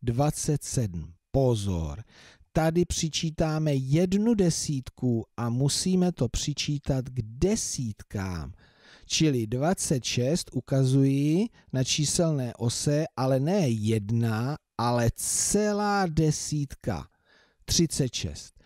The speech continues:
Dvacet šest plus tři desítky, čili plus třicet. Při počtu k desítkám padesát šest. Dvacet šest plus padesát,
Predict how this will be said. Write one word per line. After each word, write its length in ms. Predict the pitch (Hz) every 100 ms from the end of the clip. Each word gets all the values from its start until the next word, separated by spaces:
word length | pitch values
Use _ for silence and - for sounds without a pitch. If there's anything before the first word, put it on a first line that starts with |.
| - - -
Dvacet 460 | 127 147 - 160
šest 300 | - 160 - -
plus 320 | 156 151 - - _ -
tři 280 | - - 214
desítky, 680 | 202 175 - 139 - - 104
čili 300 | - 131 131
plus 320 | - 139 -
třicet. 640 | - - 208 175 - 85 - _ _ _ -
Při 320 | - - 170
počtu 440 | 180 170 - 180
k 60 | 170
desítkám 760 | 165 - 165 - - 113 92 - - _ _ -
padesát 720 | 180 190 175 - 143 120 110
šest. 380 | - 82 - - - - -
Dvacet 400 | 131 147 - 160
šest 300 | - 165 -
plus 300 | 156 147 -
padesát, 720 | - 160 151 139 - 87